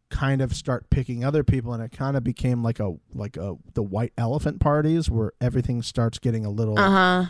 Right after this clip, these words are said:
Speaker 1: of
Speaker 2: Jumbled.
Speaker 1: hand, where it's like, "Okay, now you get to pick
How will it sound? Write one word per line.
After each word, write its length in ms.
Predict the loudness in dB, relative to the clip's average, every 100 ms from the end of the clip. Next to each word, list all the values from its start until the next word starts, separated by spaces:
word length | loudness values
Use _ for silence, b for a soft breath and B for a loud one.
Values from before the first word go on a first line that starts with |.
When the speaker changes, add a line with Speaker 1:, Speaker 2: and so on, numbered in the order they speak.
| -4
Speaker 1:
of 60 | 0
Speaker 2:
Jumbled. 420 | 4 6 6 4
Speaker 1:
hand, 340 | 4 2 2 2
where 160 | 2
it's 180 | 0 0
like, 220 | -2 2
"Okay, 440 | 2 2 4 2 2
now 280 | 0 0 0
you 380 | 0 -2 -2
get 260 | -2 -4 -2
to 100 | -2
pick 440 | 0 0 -4 -10